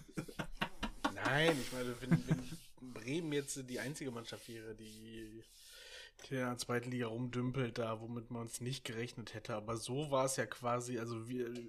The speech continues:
Speaker 2: wir Bielefeld haben ja schon, schon in der letzten Saison, weil's, äh, mal wieder endlos knapp bei uns war, gesagt, so, ja gut, wenn wir, wenn wir absteigen, dann, dann wird's wenigstens spannend und dann, dann werden es wenigstens geile Spiele und ich,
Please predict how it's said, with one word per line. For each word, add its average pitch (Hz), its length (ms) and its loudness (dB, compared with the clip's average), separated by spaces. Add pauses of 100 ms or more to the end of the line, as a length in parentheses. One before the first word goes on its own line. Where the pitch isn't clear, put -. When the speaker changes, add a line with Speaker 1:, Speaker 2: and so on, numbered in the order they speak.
(300)
Speaker 2:
wir 135 280 -4
Bielefeld 165 400 4
haben 143 140 4
ja 135 120 2
schon, 139 340 -2 (420)
schon 135 220 0
in 131 120 2
der 131 100 6
letzten 151 300 4
Saison, 135 400 4
weil's, 123 300 2
äh, 120 100 2
mal 123 280 2 (140)
wieder 139 320 6
endlos 135 380 2
knapp 120 260 0
bei 131 80 4
uns 120 260 -2
war, 123 200 6
gesagt, 123 420 2
so, 127 280 2
ja 123 180 4
gut, 127 280 -4
wenn 120 140 2
wir, 117 260 0
wenn 120 160 0
wir 127 120 6
absteigen, 127 680 0
dann, 117 260 -2 (500)
dann 120 200 0
wird's 135 220 4
wenigstens 127 380 0
spannend 113 480 2
und 110 380 -6
dann, 110 400 -6 (200)
dann 113 240 -4
werden 123 200 2
es 123 100 -6
wenigstens 120 380 -6
geile 113 240 -2
Spiele 127 420 -4
und 107 200 -8
ich, - 280 -8